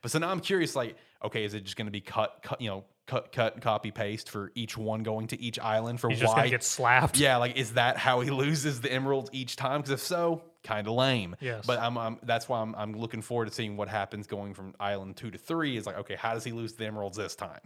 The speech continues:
Speaker 1: You know what I mean? Does he get slapped again? Does something else happen that makes him lose the emeralds? Like, what's the, how does he lose them? Because, like, in Sonic's mind, when he got the emeralds after the first, he's like, "All right, we're done. I'm gonna wrap this up, go get Tails, we're outta here." Like, he thought, like, everything was done, right?
Speaker 2: Yeah, which would
Speaker 1: And
Speaker 2: make
Speaker 1: then,
Speaker 2: sense.
Speaker 1: yeah, and then he gets slaps and lose the emeralds, and he's just like,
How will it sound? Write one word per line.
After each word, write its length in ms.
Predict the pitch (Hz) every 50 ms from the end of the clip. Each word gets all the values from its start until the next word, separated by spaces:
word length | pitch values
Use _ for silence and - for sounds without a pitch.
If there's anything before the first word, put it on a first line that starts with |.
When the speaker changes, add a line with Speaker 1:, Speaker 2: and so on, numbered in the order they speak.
| _ -
Speaker 1:
You 100 | 113 110
know 80 | 107
what 80 | 101 98
I 40 | 101
mean? 140 | 104 104 98
Does 120 | 101 95
he 80 | 120 117
get 120 | 113 110
slapped 400 | - - - 120 104 113 - -
again? 360 | 135 117 127 123 127 131 135 - - - -
Does 140 | - 127 -
something 260 | 160 143 147 139 -
else 240 | - 123 131 - -
happen 320 | - 131 127 127 - 190
that 120 | 135 123
makes 220 | 120 120 123 123 -
him 140 | 147 131 127
lose 180 | 135 135 123
the 100 | 113 127
emeralds? 340 | 131 131 135 135 135 123 120
Like, 100 | 113 107
what's 320 | 110 110 120 123 117 - -
the, 200 | 117 110 117 - 110 -
how 260 | - - 123 131 127
does 120 | 123 117
he 120 | 107 135 123
lose 320 | 113 110 107 101 95 87
them? 200 | 87 87 82 82 - - - - -
Because, 220 | - 120 123 123 113
like, 240 | 117 110 104 - - - - - -
in 100 | - 110
Sonic's 480 | 104 - - 175 196 220 202 143 - -
mind, 320 | 117 107 98 101 104 104
when 140 | 104 101 107
he 60 | 110
got 200 | 101 110 110 107
the 80 | - 120
emeralds 320 | 110 113 113 110 110 104 107
after 220 | 107 95 - -
the 80 | 95 92
first, 240 | - 165 160 - -
he's 180 | 127 123 110
like, 160 | 113 107 101
"All 140 | - - 165
right, 160 | 196 196 -
we're 120 | - 131 147
done. 240 | 165 220 180 113 101 - -
I'm 80 | 117
gonna 100 | 127 127
wrap 220 | 123 131 131 131 -
this 160 | 135 - -
up, 180 | 147 165 156
go 80 | - 123
get 160 | 120 127 -
Tails, 300 | - - 139 151 165 -
we're 80 | 147 143
outta 180 | 160 175 131 -
here." 220 | - 101 87 - _ -
Like, 120 | - 107 -
he 140 | 147 202
thought, 360 | 202 - - 143 135 - - 104
like, 160 | 113 107 - -
everything 340 | 117 123 127 131 135 131
was 120 | 123 113 104
done, 220 | 104 104 90 85
right? 120 | 87 - 269
Speaker 2:
Yeah, 140 | 302 220 147
which 260 | 135 135 131 - -
would 80 | 160 120
Speaker 1:
And 60 | 123
Speaker 2:
make 40 | -
Speaker 1:
then, 240 | 131 - - 269 294
Speaker 2:
sense. 140 | 247 - 143
Speaker 1:
yeah, 160 | 151 131 110
and 80 | 101 107
then 120 | 117 120
he 40 | 120
gets 160 | 110 107 - -
slaps 340 | - 113 98 95 98 -
and 160 | 104 101 101 101
lose 240 | 107 107 107 98
the 80 | 92 98
emeralds, 280 | 107 107 101 92 - -
and 60 | 107
he's 100 | 120 120
just 160 | 120 - -
like, 280 | 117 104 98 98 -